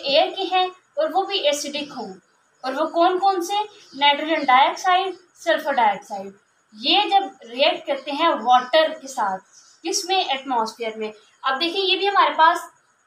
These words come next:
ये दोनों जो है, nitrogen dioxide और sulfur dioxide, हमारे पास दोनों gases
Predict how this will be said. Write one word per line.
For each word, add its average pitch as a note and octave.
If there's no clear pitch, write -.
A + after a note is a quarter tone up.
ये E4
दोनों F#4+
जो F#4+
है, E4
nitrogen D#4
dioxide D#4+
और D#4+
sulfur F4
dioxide, C4
हमारे C#4+
पास E4
दोनों D#4+
gases C#4+